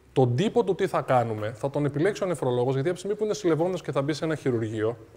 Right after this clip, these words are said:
οι ενδείξεις αιμοκάθαρσης είναι ανάλογα με αυτές που ήταν οξεία νεφρική. Δηλαδή, ούτως ή άλλως, το πρόγραμμά του δεν μας ενδιαφέρει. Άρα, το καλό είναι, αν δουλεύετε σε ένα νοσοκομείο,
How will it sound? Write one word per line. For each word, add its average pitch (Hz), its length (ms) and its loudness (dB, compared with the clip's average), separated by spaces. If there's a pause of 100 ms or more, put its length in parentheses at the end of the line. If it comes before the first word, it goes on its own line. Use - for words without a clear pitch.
(160)
οι 127 240 4
ενδείξεις 127 400 4
αιμοκάθαρσης 190 580 0
είναι 214 140 -2
ανάλογα 202 420 2
με 190 100 -2
αυτές 196 240 -6
που - 80 -6
ήταν 208 140 0
οξεία 208 260 0
νεφρική. 175 380 -2
Δηλαδή, 135 280 2
ούτως 190 200 -6
ή - 60 -2
άλλως, 196 160 2
το 160 100 -6
πρόγραμμά 170 540 6
του 180 200 -4 (680)
δεν 190 200 8
μας 220 160 4
ενδιαφέρει. 120 540 0 (500)
Άρα, 180 400 4 (420)
το 151 100 2
καλό 160 440 8
είναι, 160 220 6
αν 160 100 2
δουλεύετε 156 340 2
σε - 100 -6
ένα 151 100 0
νοσοκομείο, 117 640 -2